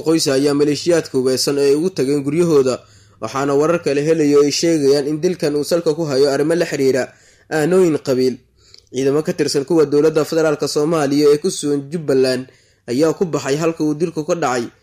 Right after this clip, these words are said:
balse aysan ku guuleysanin in ay gacanta ku soo dhigaan maleeshiyaadkii hubeysnaa ee dilka u geystay dadka shacabka ahaa. Maalmihii la soo dhaafay ayaa deegaano hoos yimaada degmooyinka Doobley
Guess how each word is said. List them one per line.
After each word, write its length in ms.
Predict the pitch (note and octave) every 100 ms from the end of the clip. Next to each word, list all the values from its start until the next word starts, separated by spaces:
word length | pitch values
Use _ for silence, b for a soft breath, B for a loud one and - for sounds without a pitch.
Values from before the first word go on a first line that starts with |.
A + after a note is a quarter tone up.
| _ -
balse 280 | A#2+ C3 D#3+
aysan 300 | C#3+ C#3+ D#3
ku 100 | G3
guuleysanin 680 | E3 D#3 C3+ B2+ C3+ C#3+ D#3 D3
in 160 | E3+ F3+ D3+
ay 140 | D#3 C#3+
gacanta 360 | C3+ E3+ E3
ku 120 | D#3+ E3+
soo 160 | E3+
dhigaan 460 | D#3+ D#3+ E3+ C3 G#2 b b b -
maleeshiyaadkii 680 | F#3+ F#3+ - A3+ A3 F3 D#3
hubeysnaa 440 | C3 B2 C#3+ D3+
ee 80 | D3
dilka 280 | D#3 F3 F#3
u 80 | F3+
geystay 380 | C#3 C3+ - D3
dadka 240 | E3 E3
shacabka 400 | D3+ D#3+ D3 - C3+
ahaa. 260 | C3 B2+ - _ b b b b b
Maalmihii 380 | B2 C3+ E3+ E3
la 60 | D3
soo 160 | D#3+ E3+
dhaafay 380 | D3+ C#3 B2 G#2+ b b b -
ayaa 200 | F#3 F3+
deegaano 460 | F3 F3+ F#3 G#3+
hoos 200 | A#3+ G#3+ D#3
yimaada 340 | C3+ C3+ C#3+
degmooyinka 640 | C#3+ C#3+ D#3+ E3 D3 -
Doobley 520 | D3 E3 E3+ D#3 C#3